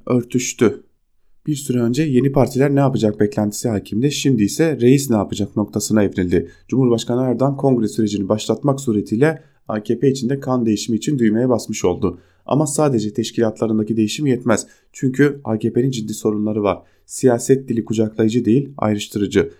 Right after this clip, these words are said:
A K P bir süredir M H P dışında yeni partnerler edinemiyor. Reformcu kimliğiyle büyüyen A K P birkaç yıldır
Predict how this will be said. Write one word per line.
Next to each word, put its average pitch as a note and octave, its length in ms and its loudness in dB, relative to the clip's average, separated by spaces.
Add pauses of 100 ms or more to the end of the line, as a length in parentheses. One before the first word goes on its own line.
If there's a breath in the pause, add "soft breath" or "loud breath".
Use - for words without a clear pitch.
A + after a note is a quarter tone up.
(140 loud breath)
A C#3+ 140 -2
K C#3+ 140 0
P C3+ 140 2
bir E3 80 4
süredir C3+ 340 0
M C3+ 140 0
H B2+ 80 -4
P C#3 120 2
dışında A#2+ 280 -2
yeni C3+ 280 0
partnerler A#2 520 0
edinemiyor. G#2+ 580 0 (340 soft breath)
Reformcu C3+ 420 2
kimliğiyle B2 520 0
büyüyen A2 300 0
A A2 160 -4
K A2 200 -2
P D3 240 2 (300 soft breath)
birkaç C3+ 420 0
yıldır C3+ 380 2